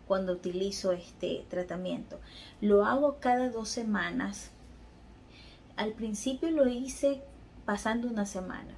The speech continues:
pero ahora lo hago cada dos semanas, dos veces al mes, porque me di cuenta que, ¿saben qué? Ponerse una vez a la semana hace que te crezca demasiado. Disculpen que le estoy tocando el micrófono.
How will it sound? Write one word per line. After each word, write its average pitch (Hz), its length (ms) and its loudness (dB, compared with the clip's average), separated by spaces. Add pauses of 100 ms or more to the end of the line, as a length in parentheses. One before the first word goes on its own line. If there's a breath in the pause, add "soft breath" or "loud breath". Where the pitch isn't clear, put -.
pero 233 160 2
ahora 269 260 6
lo 269 160 2
hago 247 240 0
cada 214 300 -2
dos 208 180 -2
semanas, 214 680 -6 (800 loud breath)
dos 277 240 12
veces 254 360 4
al 262 180 4
mes, 214 380 2 (240)
porque 240 260 2
me 240 160 0
di 254 140 0
cuenta 262 420 2
que, - 280 -2 (120)
¿saben 208 400 -2
qué? 294 300 -2 (1200)
Ponerse 233 680 0 (420)
una 240 220 2
vez 240 180 2
a 247 40 4
la 226 120 2
semana 208 480 -2
hace 220 240 -6
que 202 140 -2
te 185 140 -8
crezca 202 440 2
demasiado. 196 500 -2
Disculpen 196 440 -4
que 180 80 -6
le 165 80 -6
estoy 185 280 -4
tocando 185 400 0
el 202 80 2
micrófono. 170 520 -2